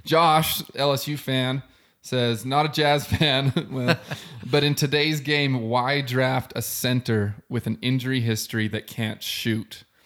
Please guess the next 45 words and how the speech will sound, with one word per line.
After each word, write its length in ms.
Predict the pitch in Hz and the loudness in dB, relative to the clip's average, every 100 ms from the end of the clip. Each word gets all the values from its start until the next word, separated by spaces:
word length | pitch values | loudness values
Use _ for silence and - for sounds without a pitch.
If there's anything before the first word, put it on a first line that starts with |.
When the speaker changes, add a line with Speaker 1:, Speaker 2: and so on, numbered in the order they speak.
| _ - | _ -4
Speaker 1:
I 100 | 127 | -2
saw 300 | - 180 196 | 2 4 4
this 160 | 190 | 2
and 80 | 151 | 0
I 40 | |
looked 220 | 139 160 156 | 0 2 0
up 100 | 127 | 0
his 120 | 127 | 0
injury 200 | 139 131 | 0 0
history 300 | 135 - 127 | 0 -2 -2
a 40 | |
little 200 | 120 123 | 0 0
bit, 240 | 120 120 - - - - | 2 0 -2 -18 -12 -2
and 120 | 123 | 0
it 40 | |
was 160 | 120 113 | 2 0
a 60 | |
hand 380 | 101 120 131 143 | -2 0 0 2
injury. 520 | 147 139 147 147 143 - _ _ _ _ _ _ | 0 0 0 0 -2 -8 _ _ _ _ _ _
So 680 | - 131 123 120 120 113 - _ _ _ - | -2 2 4 6 4 2 -2 _ _ _ -2
not 220 | 139 143 | 0 2
a 60 | |
whole 260 | 113 - 127 | 0 -2 0
lot 180 | 135 127 | 2 0
of 60 | |
concern 460 | - 117 - 120 117 | -2 -6 -2 -2 -2
'cause 180 | 113 104 | -2 0
those 200 | 113 110 | 0 0
are 60 | |
just 380 | 104 104 95 - _ _ _ _ - | -2 -4 -4 -8 _ _ _ _ -8
accidents. 560 | 123 113 - 113 107 - | -6 -4 -4 -4 -4 -4
They're 120 | 104 | -2
not, 220 | 104 104 | -2 -2
like, 300 | 104 98 - _ _ _ _ _ - | -4 -4 -10 _ _ _ _ _ -8
medically 520 | 110 101 107 - 107 | -4 0 -2 0 0
Speaker 2:
You 40 | 107 | 2
can 80 | |
Speaker 1:
related 480 | 107 107 104 113 104 | 2 2 2 2 2
or, 120 | 104 | 2
Speaker 2:
recover. 160 | 107 120 | 0 2
Speaker 1:
or, 240 | 113 113 - | 2 0 -2
or 60 | |
Speaker 2:
Yeah. 80 | 110 | -4
Speaker 1:
recurring 540 | 110 104 113 110 113 110 | -4 -4 -2 0 0 0
injuries. 600 | 107 107 107 107 107 | -2 -2 -2 -2 -6